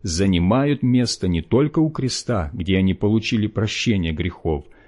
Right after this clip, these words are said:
но и, соединившись со Христом, поднимаются на крест, чтобы вместе с Ним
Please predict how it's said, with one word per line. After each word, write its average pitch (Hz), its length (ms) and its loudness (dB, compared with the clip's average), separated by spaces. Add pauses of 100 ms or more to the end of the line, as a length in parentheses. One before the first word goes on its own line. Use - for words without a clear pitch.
(220)
но 110 240 4
и, 175 180 -4
соединившись 170 1000 2
со 85 160 -2
Христом, 147 640 -2 (140)
поднимаются 107 880 0
на 139 120 -2
крест, 98 540 -4 (100)
чтобы 107 440 -2
вместе 92 540 0
с - 140 -8
Ним 101 360 0